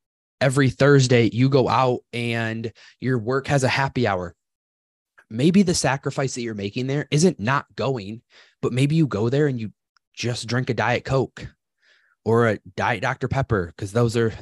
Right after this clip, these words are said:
the best diet pops ever. Diet Doctor Pepper, vanilla, complete tangent. But maybe,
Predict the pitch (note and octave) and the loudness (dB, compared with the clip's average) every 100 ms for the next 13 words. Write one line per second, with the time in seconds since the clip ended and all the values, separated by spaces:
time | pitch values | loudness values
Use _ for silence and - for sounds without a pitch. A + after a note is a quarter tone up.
0 | - A#2 G#2 A#2 - A#2 A2+ A2+ A#2 - | -6 -4 -2 -4 -4 -4 -4 -4 -8 -8
1 | B2+ - - A#2+ B2+ F2 - - F#2+ A2 | -8 -10 -6 -4 -2 -6 -10 -6 -4 -2
2 | A2+ A2+ A2+ B2+ B2 G#2+ F#2 _ - - | -2 -2 -2 -2 -2 -6 -6 _ -20 -2
3 | G#2 A#2 B2+ G#2 E2+ _ _ - G2+ - | 2 2 2 0 -4 _ _ -16 -14 -4
4 | B2+ - C3 A#2+ G#2 - G2 C#3+ F2 _ | -4 -4 -4 -4 -6 -4 0 0 0 _
5 | _ _ _ - - - C#3+ E3 F3+ D#3 | _ _ _ -20 -16 0 2 2 0 -4